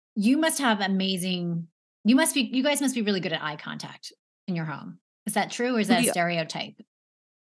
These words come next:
Speaker 1: Like, is that me
Speaker 2: No.
Speaker 1: making assumptions? Like, are you,
Speaker 2: Yes.
Speaker 1: 'cause
Speaker 2: No,
Speaker 1: that is
Speaker 2: no, no,
Speaker 1: not
Speaker 2: no,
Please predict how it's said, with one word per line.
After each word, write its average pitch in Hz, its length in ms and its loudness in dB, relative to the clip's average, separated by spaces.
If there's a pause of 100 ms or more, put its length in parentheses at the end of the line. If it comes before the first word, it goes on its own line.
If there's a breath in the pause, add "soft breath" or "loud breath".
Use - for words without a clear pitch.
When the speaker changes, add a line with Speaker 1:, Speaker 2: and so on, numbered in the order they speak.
(280)
Speaker 1:
Like, 185 160 -2
is 180 120 -4
that 185 140 0
me 196 160 8
Speaker 2:
No. 196 140 8
Speaker 1:
making 175 240 0
assumptions? 165 560 -6
Like, 185 200 0
are 233 40 2
you, 208 60 2
Speaker 2:
Yes. 180 280 6
Speaker 1:
'cause - 260 0
Speaker 2:
No, 220 100 8
Speaker 1:
that 247 180 6
is 254 40 8
Speaker 2:
no, 254 80 8
no, 247 60 8
Speaker 1:
not 247 80 6
Speaker 2:
no, 247 60 6